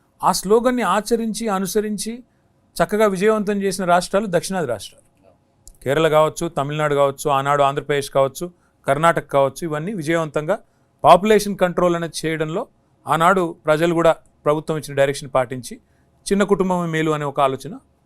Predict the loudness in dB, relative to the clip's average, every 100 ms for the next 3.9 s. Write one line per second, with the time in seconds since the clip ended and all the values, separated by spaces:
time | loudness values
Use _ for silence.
0 | _ -20 _ _ -12 -8 -6 -6 -8 -8
1 | -8 -10 -14 _ _ _ -16 -6 0 2
2 | 2 0 0 -4 -4 -6 -8 -10 -12 -10
3 | -8 -6 -4 -4 -4 -8 -16 -16 -18